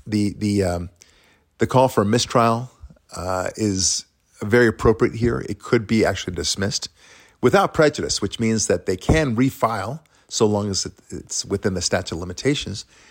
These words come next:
uh, and proceed, uh, you know, against Trump the same way. But at that point, they would have to find somebody who's, uh, neutral, and they would have to reevaluate the case again. There's a good chance they would say, "You know what? I, I'll think twice about doing this. I,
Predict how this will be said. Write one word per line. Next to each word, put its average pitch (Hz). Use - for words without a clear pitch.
uh, 92
and 107
proceed, 107
uh, 92
you 82
know, 92
against 95
Trump 92
the -
same 92
way. 113
But 98
at 90
that 131
point, 113
they 98
would 101
have 107
to 104
find 104
somebody 98
who's, 87
uh, 82
neutral, 135
and 95
they 95
would -
have 101
to 92
reevaluate 107
the 95
case -
again. 101
There's 98
a 110
good 135
chance 113
they 101
would 101
say, 101
"You 110
know 147
what? 143
I, 117
I'll 110
think 113
twice 82
about 87
doing 87
this. 85
I, 110